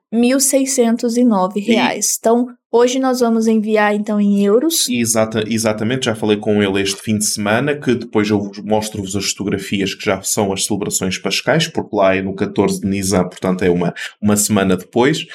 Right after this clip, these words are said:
Speaker 2: Eh, inclusivamente na fotografia está lá um soldado com a esposa e com o
Speaker 1: Sim.
Speaker 2: filho. Só Deus sabe quantas Páscoas é que aquele soldado poderá ver
Speaker 1: Sim.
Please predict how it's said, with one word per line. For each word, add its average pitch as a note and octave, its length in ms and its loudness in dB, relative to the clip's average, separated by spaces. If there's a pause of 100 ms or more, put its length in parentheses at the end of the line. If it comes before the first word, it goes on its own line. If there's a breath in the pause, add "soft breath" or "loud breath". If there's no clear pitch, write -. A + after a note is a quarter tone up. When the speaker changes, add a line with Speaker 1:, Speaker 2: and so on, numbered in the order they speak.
(360 loud breath)
Speaker 2:
Eh, G#2 500 2
inclusivamente B2+ 800 2
na A#2 120 -2
fotografia A2+ 600 -2
está G#2+ 220 -6
lá G#2+ 200 2
um G#2+ 160 -2
soldado G#2 640 0
com - 160 -2
a G#2 40 6
esposa A2 460 0
e - 60 -2
com G2 160 0
o - 40 -2
Speaker 1:
Sim. - 180 -2 (100)
Speaker 2:
filho. D3 280 0 (440)
Só - 220 -2
Deus F#2 240 -2
sabe F2+ 300 -2 (180)
quantas G2 300 0
Páscoas G2 500 0
é F#2+ 80 2
que G2 80 -2
aquele G2 220 -4
soldado F#2+ 500 -2
poderá F#2+ 320 -2
ver G2+ 300 0
Speaker 1:
Sim. G#3 160 2